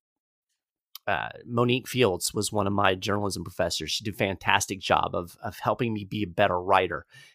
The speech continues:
and to communicate things clearly and in a way people can understand. And Doctor Tony Sylvia, who is the, uh, the head of the journalism department at U S F South, uh,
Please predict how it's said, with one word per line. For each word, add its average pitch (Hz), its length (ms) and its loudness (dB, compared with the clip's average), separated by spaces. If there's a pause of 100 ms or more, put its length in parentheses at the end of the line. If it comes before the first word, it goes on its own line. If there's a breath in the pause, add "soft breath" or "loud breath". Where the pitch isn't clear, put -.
(120)
and 101 160 -4
to 110 60 -6
communicate 113 640 -2
things 101 240 -4
clearly 101 560 -2
and 98 120 -6
in 98 100 -4
a 95 80 -4
way 95 160 -2
people 92 320 -6
can 98 180 -8
understand. 95 760 -6
And 95 140 -10 (260 soft breath)
Doctor 120 260 4
Tony 107 260 0
Sylvia, 110 480 2
who 107 180 -2
is 98 220 -4
the, 92 200 0 (560 soft breath)
uh, 95 280 -2 (220)
the - 300 -6 (540)
head 123 300 6
of 101 240 0
the 110 80 0
journalism 113 520 0
department 104 500 2
at - 60 -12
U 110 180 0
S 98 200 2
F 98 120 4
South, 98 320 4 (240)
uh, 98 160 -6